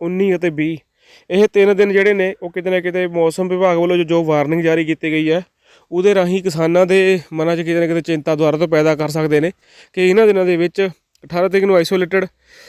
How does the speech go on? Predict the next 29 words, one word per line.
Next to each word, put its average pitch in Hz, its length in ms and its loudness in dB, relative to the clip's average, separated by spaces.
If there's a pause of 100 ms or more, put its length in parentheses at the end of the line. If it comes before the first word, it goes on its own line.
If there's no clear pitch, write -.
(720)
ਉੱਨੀ 190 220 2
ਨੂੰ 208 100 4
ਸੈਕਰੇਟਿਡ 180 500 -2
ਤੇ 190 200 0
ਵੀਹ 180 200 0
ਨੂੰ 196 100 4
ਸੈਕਰੇਟਿਡ 170 500 -2 (180)
ਰੇਨ 165 200 0
ਹੋਣ 170 220 0
ਦੇ 170 60 -2
ਚਾਂਸ 165 240 -4
ਦੱਸੇ 170 280 -2
ਗਏ 170 160 2
ਨੇ। 185 120 -2
ਅਠਾਰਾਂ, 185 840 -2
ਉੱਨੀ 170 440 -2
ਅਤੇ 160 140 -4
ਵੀਹ, 143 260 -4 (420)
ਇਹ 180 120 -6
ਤਿੰਨ 185 200 0
ਦਿਨ 202 140 2
ਜਿਹੜੇ 202 160 2
ਪੰਜਾਬ 165 360 0
ਦੇ 180 80 0
ਹਿਸਾਬ 185 280 0
ਨਾਲ 175 140 0
ਹੈ, 180 220 0
ਯੈਲੋ 170 380 0
ਅਲਰਟ 180 320 0